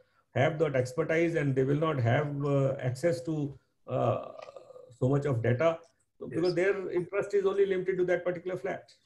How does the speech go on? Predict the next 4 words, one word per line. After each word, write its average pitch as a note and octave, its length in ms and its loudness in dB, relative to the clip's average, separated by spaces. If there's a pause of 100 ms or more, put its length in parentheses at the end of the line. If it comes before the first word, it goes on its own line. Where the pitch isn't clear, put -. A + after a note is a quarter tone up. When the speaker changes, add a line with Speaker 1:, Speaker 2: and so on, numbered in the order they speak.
(1000)
Speaker 2:
Yes. - 260 -16 (1120)
So E3 100 4
friends, G3 380 8
now F#3+ 540 8